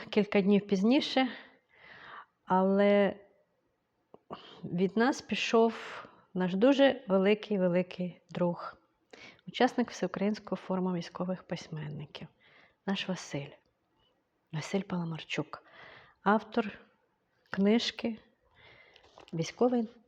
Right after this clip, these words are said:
непотріб». Василь Паламарчук —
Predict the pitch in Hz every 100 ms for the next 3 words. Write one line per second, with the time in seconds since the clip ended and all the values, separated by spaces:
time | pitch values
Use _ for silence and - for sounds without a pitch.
0 | _ - 185 190 175 - - - - _
1 | _ _ _ _ _ _ _ _ _ _
2 | _ - - - - - - - - -
3 | - - _ - 190 277 262 254 247 247
4 | 247 - 339 320 - -